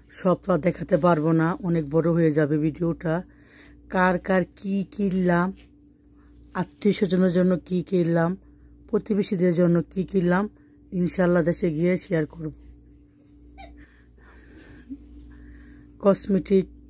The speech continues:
কিছু কিনলাম, কিছু chocolate কিনলাম। আমার ছোট মেয়ে বলতেছে, "আম্মু, ওরা সবার জন্য নিয়েছে।" আমি, "আম্মু, বা, ইয়ে দে, আত্মীয় স্বজন বা প্রতিবেশী খুশি করার জন্য অল্প কিছু দিলে খুশি হয়ে যায়,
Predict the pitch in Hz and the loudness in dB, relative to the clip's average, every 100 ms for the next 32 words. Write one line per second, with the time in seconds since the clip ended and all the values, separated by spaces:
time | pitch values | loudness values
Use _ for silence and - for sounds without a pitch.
0 | - 196 - 185 190 180 175 170 170 - | -14 -10 -6 -2 0 2 2 0 -2 -10
1 | - - - - - - - - - - | -20 -20 -20 -20 -20 -20 -20 -20 -14 -10
2 | 185 196 - 180 185 175 - 180 165 160 | -6 -6 -4 -4 -2 -4 -2 -2 0 -2
3 | 160 - - - - - - - - - | -4 -8 -20 -20 -20 -20 -20 -20 -20 -20
4 | - - - - 190 165 196 175 190 185 | -20 -20 -16 -2 0 0 0 2 2 2
5 | 175 190 180 175 175 185 180 156 - - | 2 0 2 2 2 2 2 0 -2 -12
6 | - - - - 185 190 - 175 170 180 | -20 -20 -20 -6 2 2 4 2 4 4
7 | 180 170 175 175 170 175 160 180 165 156 | 4 2 2 2 2 0 0 -2 -2 -2
8 | 180 175 180 165 151 - - - - - | 0 2 2 0 -4 -12 -20 -20 -20 -20
9 | - - 190 190 170 185 262 208 208 180 | -20 -6 -2 -2 0 0 2 2 4 4
10 | 175 170 - - 190 180 175 175 165 - | 4 2 -2 -2 0 0 0 0 0 -4
11 | 185 196 180 - 165 - 196 - 185 180 | -2 -2 -2 -4 -4 -4 -6 -6 -2 2
12 | 180 156 170 170 170 190 - 214 - 185 | 2 2 2 2 0 -2 -2 -2 0 -2
13 | 165 170 165 185 160 165 160 156 147 165 | 0 -2 -2 -4 0 2 4 4 2 -4